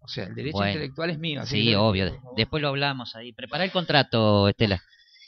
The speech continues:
Speaker 2: Eh, ¿cómo habla? Sí, la verborragia que tiene Víctor es impresionante. Pres-, dice, pregunta a los candidatos si tienen una propuesta en cuanto a los abusos y precarización que padecen los empleados. Yo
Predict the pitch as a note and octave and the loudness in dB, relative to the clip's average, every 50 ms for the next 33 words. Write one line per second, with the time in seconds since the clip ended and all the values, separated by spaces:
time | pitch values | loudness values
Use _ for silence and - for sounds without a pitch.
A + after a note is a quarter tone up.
0 | _ - D3 D3 C#3 C3+ C3+ B2+ B2 A#2+ A#2 A2+ - _ _ _ _ _ _ _ | _ 4 6 8 8 8 8 8 6 6 4 2 -2 _ _ _ _ _ _ _
1 | _ _ _ _ _ - B2 B2+ B2+ B2 C3 B2+ A2+ G2+ G#2+ G#2+ G2 - - B2+ | _ _ _ _ _ -18 -16 -12 -8 -6 -4 -4 -2 -2 -2 -2 -2 -2 -2 -2
2 | A2+ A2 G#2+ A2 A2 A2 A2 A2+ A#2+ C#3 C3+ - C3+ A2+ A#2 A2 - B2 A#2 A#2+ | -2 -2 -2 -2 -2 -2 -2 0 0 0 0 0 -2 -2 -4 -4 -4 -4 -4 -2
3 | G#2+ A2+ B2+ B2+ - B2+ A2+ G#2+ G#2 F#2 G#2 G2+ F#2+ G#2 F#2+ F2 F2 - G2+ - | -2 -2 -4 -2 -4 -2 -2 -2 -2 -2 -2 -2 -2 -2 -2 -4 -4 -6 -4 0
4 | - - E3 C3 - - - F#3+ F#3 - F#3+ - - E3+ E3+ D#3+ D#3 F3+ F#3+ F#3+ | 2 4 4 2 2 0 -2 0 2 4 2 2 4 4 4 4 6 4 4 2
5 | - - B3+ C4+ - - F#3 F3+ F3 E3 D#3+ C#3+ - - D3+ C3+ C3+ C3+ D3 D#3+ | 4 4 6 6 6 4 4 4 8 8 8 6 6 2 0 2 2 4 4 6
6 | G3+ A#3 A3+ - - F3+ C3 - - - - - - - - _ - C#3 C3+ - | 4 4 4 4 4 4 4 4 2 -2 -8 -18 -20 -20 -18 _ -2 -2 0 2
7 | F#3 G3 F#3 F3 E3+ F#3 F3 E3 D3+ - C#3 C#3 C3 - F#3 F#3+ - - D#3 C#3+ | 2 2 2 2 2 4 2 4 4 6 4 4 6 6 4 4 4 4 2 2
8 | B2 C3+ C3+ B2+ A#2+ - B2 A#2+ A#2 A2 - B2 A#2+ B2 D3 F3+ F#3 - - F#3+ | 2 2 0 2 2 2 2 2 2 2 2 0 0 2 2 8 10 10 10 10
9 | F#3 F3+ - - - - - - - - B2+ B2+ - - B2+ B2 - - B2+ A#2+ | 6 2 -2 -8 -16 -20 -20 -12 -2 0 0 2 4 4 4 4 4 4 2 4
10 | A#2+ A#2 - - A#2 - - - E3 E3+ F3+ E3+ - C#3+ - - A#2+ B2 C#3+ D3 | 4 2 2 2 2 2 2 2 2 2 2 0 0 -2 0 2 2 2 2 2
11 | - - C#3 C3 A#2+ - - A#2 G#2+ G#2 - B2+ B2+ B2+ B2 A2+ G2+ F#2+ F2+ - | 0 -2 -4 -4 -4 -6 -6 -8 -10 -6 -2 0 0 2 0 0 -2 -6 -10 -14
12 | - - - - - - _ _ _ _ _ _ _ _ _ - - B3 B3 | -16 -18 -18 -18 -20 -20 _ _ _ _ _ _ _ _ _ -6 -6 -6 -6